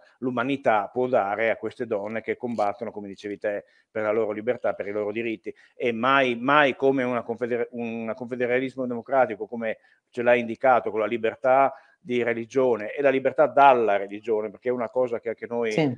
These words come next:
Speaker 1: no-, notiamo sempre, perché si parla di libertà di religione, ognuno possa professare la sua religione,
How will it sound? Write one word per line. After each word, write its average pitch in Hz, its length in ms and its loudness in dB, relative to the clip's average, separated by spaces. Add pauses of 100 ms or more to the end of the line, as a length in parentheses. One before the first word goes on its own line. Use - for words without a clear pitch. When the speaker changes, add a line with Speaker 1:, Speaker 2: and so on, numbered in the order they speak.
(240)
Speaker 1:
no-, 117 240 -8
notiamo 117 440 -2
sempre, 107 440 -6
perché 117 320 -4
si - 160 -12
parla 135 220 2
di 117 100 -12
libertà 120 380 -2
di 135 260 -2
religione, 127 720 -2 (220)
ognuno 135 200 -2
possa 135 280 -4
professare 123 640 0
la 113 100 -2
sua 127 160 -2
religione, 127 460 0